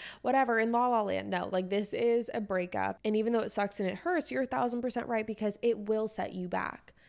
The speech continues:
It will set you back and it will kind of get you in this headspace, and it's going to, just don't do it.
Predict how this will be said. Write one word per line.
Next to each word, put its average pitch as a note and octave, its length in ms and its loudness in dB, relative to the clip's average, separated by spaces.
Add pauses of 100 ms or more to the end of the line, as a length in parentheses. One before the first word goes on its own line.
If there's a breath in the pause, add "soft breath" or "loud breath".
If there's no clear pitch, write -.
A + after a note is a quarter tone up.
(120)
It G#3+ 140 2
will G#3 160 4
set - 220 -2
you G3 100 -4
back G3+ 340 -2
and G#3 120 2
it G3 120 0
will G3+ 380 4
kind G3+ 220 -2
of G3 80 -4
get G3 100 -2
you G3+ 140 -2
in G3 80 -2
this G#3 160 -2
headspace, F#3+ 760 0
and F3+ 120 -2 (260 loud breath)
it's G#3+ 180 -4
going G#3 300 0
to, G#3+ 120 -4
just A3+ 300 -4
don't G#3 200 0
do F#3 100 -4
it. - 160 -8